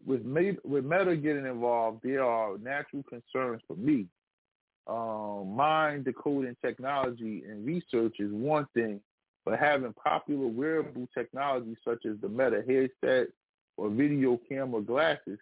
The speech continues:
could, um, could be the future temptation for the firm. Meta were never known for their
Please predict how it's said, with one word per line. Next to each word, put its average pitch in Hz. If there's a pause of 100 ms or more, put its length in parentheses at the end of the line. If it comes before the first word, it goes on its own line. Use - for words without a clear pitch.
could, 143 (680)
um, 117 (360)
could 180
be 151
the 127
future 170
temptation 147
for 127
the 117
firm. 135 (680)
Meta 160 (1600)
were 120
never 156
known 139
for 123
their 117